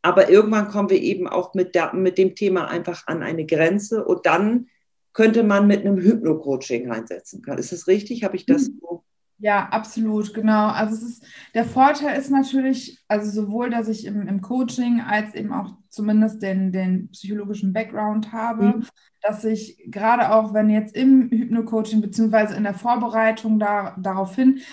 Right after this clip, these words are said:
Speaker 2: also es ist schon so, dass man sich einfach nochmal bespricht, was st-, äh, einen kognitiv einfach stärk-, äh, schwächt, um dann <clears throat> das stärkend herauszuarbeiten gemeinsam, weil, wie gesagt, Suggestionen, ne?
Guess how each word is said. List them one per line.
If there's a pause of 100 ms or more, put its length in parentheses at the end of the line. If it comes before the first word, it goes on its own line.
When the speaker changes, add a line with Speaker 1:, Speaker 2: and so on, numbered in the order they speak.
(140)
Speaker 2:
also
es
ist
schon
so,
dass
man
sich
einfach
nochmal
bespricht,
was
st-,
äh,
einen
kognitiv
einfach
stärk-,
äh,
schwächt, (360)
um
dann
<clears throat>
das
stärkend
herauszuarbeiten
gemeinsam, (360)
weil,
wie
gesagt,
Suggestionen,
ne?